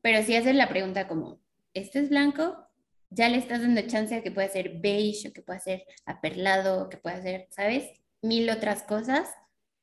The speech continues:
que tú ya no estás solidificando. Al, al hacer como la conclusión y la expectativa de algo,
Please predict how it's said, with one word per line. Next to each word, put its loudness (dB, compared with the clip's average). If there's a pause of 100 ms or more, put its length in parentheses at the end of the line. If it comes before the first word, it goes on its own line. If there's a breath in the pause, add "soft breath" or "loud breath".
(880)
que -2 (200)
tú 0
ya 4
no 2
estás -4
solidificando. -4 (460)
Al, 0 (300)
al 0
hacer -4
como 4
la 0
conclusión -2 (240)
y -4
la 0
expectativa -2
de 0
algo, 0